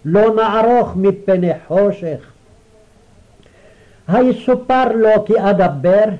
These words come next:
אם אמר איש כיבולע. ועתה לא ראו אור,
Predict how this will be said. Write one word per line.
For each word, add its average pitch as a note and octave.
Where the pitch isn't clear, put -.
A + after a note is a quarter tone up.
אם A3
אמר G#3+
איש G#3+
כיבולע. F#3
ועתה F#3+
לא F#3+
ראו G3
אור, G3+